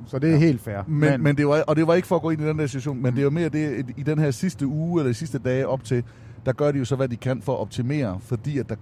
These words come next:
Speaker 2: simpelthen er en skæringsdato, når
Speaker 1: Og jeg
Speaker 2: slutspillet
Speaker 1: skal da lige
Speaker 2: starter.
Speaker 1: love for, der er
Speaker 2: Ja,
Speaker 1: nogen,
Speaker 2: det var
Speaker 1: der
Speaker 2: nemlig
Speaker 1: har,
Speaker 2: det.
Speaker 1: <laughs> der har optimeret.
Speaker 2: For det kunne jo godt blive et lille højdepunkt.
Speaker 1: Ja, men det er for, for mig er det et højdepunkt. Altså, når, øh,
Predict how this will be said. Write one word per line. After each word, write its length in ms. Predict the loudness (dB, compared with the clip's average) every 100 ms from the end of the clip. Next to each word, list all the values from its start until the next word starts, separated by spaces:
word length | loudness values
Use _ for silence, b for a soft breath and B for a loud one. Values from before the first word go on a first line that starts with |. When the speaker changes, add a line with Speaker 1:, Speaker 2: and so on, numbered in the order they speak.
| -6
Speaker 2:
simpelthen 260 | -4 -4 -2
er 40 |
en 60 | -2
skæringsdato, 640 | -4 -4 -4 -4 -4 -2
når 80 | 2
Speaker 1:
Og 80 | 4
jeg 180 | 4 2
Speaker 2:
slutspillet 220 | 4 4
Speaker 1:
skal 120 | 4
da 60 | 2
lige 40 |
Speaker 2:
starter. 140 | 4 4
Speaker 1:
love 220 | 4 2
for, 240 | -4 -6 -2
der 60 | 0
er 40 |
Speaker 2:
Ja, 40 |
Speaker 1:
nogen, 140 | 2 2 4
Speaker 2:
det 0 |
var 80 | 8
Speaker 1:
der 100 | 10
Speaker 2:
nemlig 120 | 10 10
Speaker 1:
har, 120 | 8
Speaker 2:
det. 60 | 8
Speaker 1:
<laughs> 220 | 8 8
der 60 | 6
har 140 | 8
optimeret. 800 | 6 4 2 0 4 6 6 6
Speaker 2:
For 80 | 4
det 140 | 0
kunne 140 | 2 2
jo 60 |
godt 180 | 2 -2
blive 120 | -2
et 60 | -4
lille 300 | -2 0 2
højdepunkt. 480 | 2 2 0 -2 4
Speaker 1:
Ja, 120 | 6
men 120 | 8
det 80 | 8
er 40 |
for, 200 | 8 6
for 160 | 4 2
mig 180 | 4 4
er 40 |
det 80 | 4
et 60 | 6
højdepunkt. 480 | 4 2 -6 -8 -18 -20 -10
Altså, 300 | -6 -2 0
når, 340 | 0 0 2 2
øh, 440 | 0 0 -2 -4